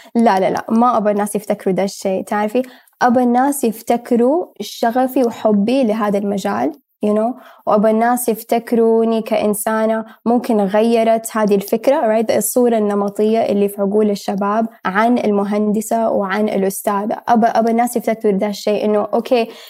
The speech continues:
هي لا، غيرت الفكرة في عقولنا، وحتى شجعتنا إنه ندخل في شيء. أم، و-، وأبغى طلابي يفتكروا إنه،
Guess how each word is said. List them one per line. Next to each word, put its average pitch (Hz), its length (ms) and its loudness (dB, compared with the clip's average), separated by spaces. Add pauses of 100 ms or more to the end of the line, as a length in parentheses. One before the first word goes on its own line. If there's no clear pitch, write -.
(100)
هي 330 180 4
لا، 285 180 2
غيرت 254 480 2
الفكرة 208 400 -2
في 202 120 -4
عقولنا، 214 400 2
وحتى 262 400 -2
شجعتنا 214 680 0
إنه 196 120 2
ندخل 196 340 -2
في - 160 -8
شيء. 202 320 -6 (520)
أم، 202 500 2 (260)
و-، 208 340 2
وأبغى 226 300 2
طلابي 233 640 0
يفتكروا 233 600 -2
إنه، 214 420 0